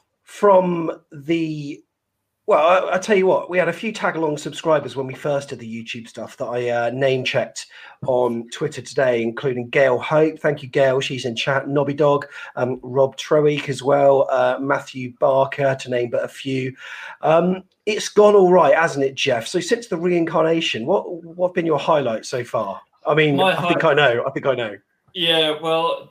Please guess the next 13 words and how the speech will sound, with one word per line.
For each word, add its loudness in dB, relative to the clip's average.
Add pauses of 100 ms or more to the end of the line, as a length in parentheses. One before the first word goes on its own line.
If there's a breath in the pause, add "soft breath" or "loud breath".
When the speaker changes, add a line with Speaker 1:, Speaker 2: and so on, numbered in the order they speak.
(340)
Speaker 2:
can 0
I 0
mention -4
Topless -2
Willow 2
again? -4
'Cause, -8 (180)
I -4
mean, -4
I 4
still, 0
I -2
Speaker 1:
<laughs> -8